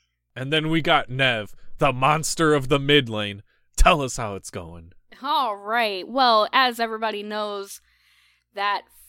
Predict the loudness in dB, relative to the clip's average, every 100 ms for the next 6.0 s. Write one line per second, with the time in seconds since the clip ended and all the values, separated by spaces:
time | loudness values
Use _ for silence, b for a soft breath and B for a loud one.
0 | _ -6 -4 -6 -8 -8 -10 -14 _ _
1 | _ _ _ _ -6 -6 -6 -16 -14 -14
2 | -18 -20 -4 -2 2 4 4 0 -2 -4
3 | -6 -10 -16 -18 _ _ _ _ _ -2
4 | -2 -4 -4 -6 -12 -14 -12 -12 -10 -10
5 | -8 -8 -10 -14 -12 -12 -12 -14 -20